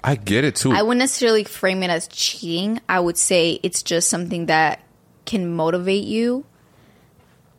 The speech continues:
Speaker 2: I would say that
Speaker 1: Okay,
Speaker 2: if
Speaker 1: if you
Speaker 2: you
Speaker 1: tell
Speaker 2: get, if you, s-, one second, if you get, if you get through running a certain distance without listening to something, you definitely have a different type of strength.
Speaker 1: Okay.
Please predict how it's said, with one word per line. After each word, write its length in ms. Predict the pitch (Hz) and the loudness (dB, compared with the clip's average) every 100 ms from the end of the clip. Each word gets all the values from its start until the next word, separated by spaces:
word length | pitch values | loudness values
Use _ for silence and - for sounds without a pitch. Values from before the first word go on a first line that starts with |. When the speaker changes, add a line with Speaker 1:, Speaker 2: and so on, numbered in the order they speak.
| _ _ _ _ _ - | _ _ _ _ _ -2
Speaker 2:
I 120 | 196 | 0
would 200 | 208 208 | 2 2
say 320 | - 214 202 | 2 2 2
that 360 | 196 185 170 - | 2 2 0 -2
Speaker 1:
Okay, 240 | 101 214 | -2 0
Speaker 2:
if 60 | 226 | 0
Speaker 1:
if 100 | 214 | 0
you 80 | 226 | 0
Speaker 2:
you 60 | 214 | 2
Speaker 1:
tell 140 | 110 | 2
Speaker 2:
get, 220 | 226 - - | 0 -2 -6
if 160 | 233 | -6
you, 100 | 202 | -6
s-, 180 | - - | -4 -4
one 160 | - 196 | -2 -4
second, 240 | 170 143 | -4 -4
if 140 | 196 214 | -4 -4
you 100 | 185 | -4
get, 580 | 170 214 214 - - - | -2 -2 -2 -4 -14 -6
if 180 | - - | -4 -2
you 100 | 214 | -2
get 360 | 170 220 214 - | -2 -2 -2 -6
through 400 | - 196 214 202 | -6 0 2 2
running 600 | 175 185 185 180 170 170 - - _ _ _ _ _ - | 2 0 0 0 -2 -6 -12 -20 _ _ _ _ _ -4
a 60 | |
certain 580 | 196 - 196 196 170 - | 0 2 2 0 -4 -6
distance 680 | 190 180 - 190 208 220 - - | -2 -2 0 0 0 0 -4 -6
without 280 | 180 185 175 | 0 2 2
listening 360 | 170 190 208 208 | 2 0 0 0
to 60 | |
something, 440 | 214 220 226 240 247 | 0 0 2 2 2
you 100 | 214 | 2
definitely 380 | 170 180 196 185 | 2 0 0 0
have 220 | 208 170 | 2 0
a 40 | 165 | 0
different 400 | - 175 170 170 | -2 -4 -4 -4
type 180 | 160 | -4
of 60 | - | -2
strength. 540 | - - - - - - - - - - - - - - - - - - | -4 -4 -6 -8 -18 -20 -20 -20 -20 -20 -20 -20 -20 -20 -20 -20 -16 -8
Speaker 1:
Okay. 400 | - - - 131 | -6 -2 0 0